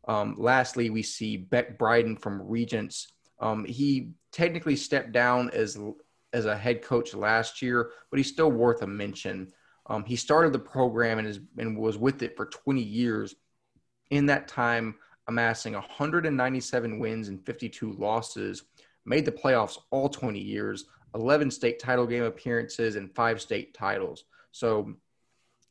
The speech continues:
someone that, that started a program at Regents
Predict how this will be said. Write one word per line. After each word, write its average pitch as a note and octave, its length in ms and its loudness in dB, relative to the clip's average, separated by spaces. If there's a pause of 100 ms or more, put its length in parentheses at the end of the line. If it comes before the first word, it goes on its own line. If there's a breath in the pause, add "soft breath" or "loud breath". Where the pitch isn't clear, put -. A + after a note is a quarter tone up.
someone C3+ 460 0
that, G#2+ 360 -4
that G2+ 180 -4
started B2+ 520 4
a G2+ 40 -4
program G#2 600 -2
at A2 180 -6
Regents G2+ 540 -6